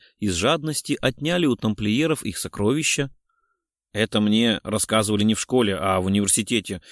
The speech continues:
И, между прочим, так думает вся наука». «Вся или не вся — дело тёмное. Ведь французские короли взяли себе не так много из сокровищ тамплиеров. Всё-то передали другим орденам.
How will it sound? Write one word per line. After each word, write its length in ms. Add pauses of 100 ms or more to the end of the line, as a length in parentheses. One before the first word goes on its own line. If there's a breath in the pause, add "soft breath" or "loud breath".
(140 loud breath)
И, 100
между 240
прочим, 380 (220 soft breath)
так 200
думает 340
вся 260
наука». 520 (540)
«Вся 400 (160)
или 220
не 120
вся — 320
дело 320
тёмное. 560 (280 loud breath)
Ведь 200 (100)
французские 540
короли 360
взяли 300
себе 280
не 100
так 220
много 400
из 240
сокровищ 500
тамплиеров. 720 (420 soft breath)
Всё-то 500 (220)
передали 600
другим 480
орденам. 480